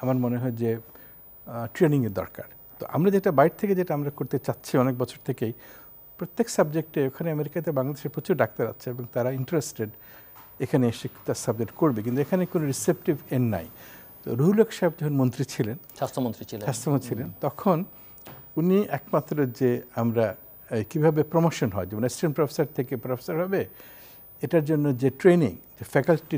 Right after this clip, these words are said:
Speaker 1: ডেভেলপমেন্ট, এই
Speaker 2: হুম।
Speaker 1: জিনিসগুলো থেকে শুরু করে কারিকুলাম থেকে উনি খুব ইন্টারেস্ট নিয়েছিলেন। তো উনি চলে যাওয়ার পরে আমরা মোটামুটি কোনো হেল্প পাচ্ছি না। তো যদি সরকার definitely বা genuinely ইন্টারেস্ট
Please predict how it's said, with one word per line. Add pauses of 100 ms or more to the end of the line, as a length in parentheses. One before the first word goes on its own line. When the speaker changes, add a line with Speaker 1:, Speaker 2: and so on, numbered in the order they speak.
Speaker 1:
ডেভেলপমেন্ট, (640)
এই
Speaker 2:
হুম।
Speaker 1:
জিনিসগুলো
থেকে (100)
শুরু (100)
করে (260)
কারিকুলাম
থেকে (100)
উনি
খুব
ইন্টারেস্ট
নিয়েছিলেন। (440)
তো
উনি
চলে
যাওয়ার
পরে
আমরা (280)
মোটামুটি (520)
কোনো
হেল্প
পাচ্ছি
না। (340)
তো
যদি
সরকার (1160)
definitely
বা
genuinely
ইন্টারেস্ট